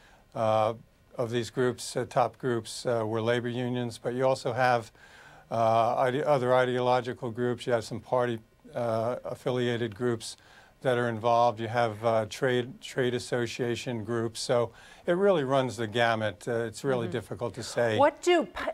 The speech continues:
Speaker 2: pac contributions tell us, from, contributions from political action committees? What do, what do they tell us, and why, and is this the whole story?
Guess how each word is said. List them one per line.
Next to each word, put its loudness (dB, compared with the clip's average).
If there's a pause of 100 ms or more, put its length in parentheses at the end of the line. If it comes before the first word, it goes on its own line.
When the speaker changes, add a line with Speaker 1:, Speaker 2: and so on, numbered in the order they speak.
(120)
Speaker 2:
pac 4
contributions -8
tell 0
us, -6
from, -6 (140)
contributions -6
from -10
political -4
action -4
committees? -12 (680)
What 6
do, 6
what 2
do 2
they 2
tell -2
us, -4
and -8
why, -2
and -6
is -4
this -6
the -2
whole -4
story? -10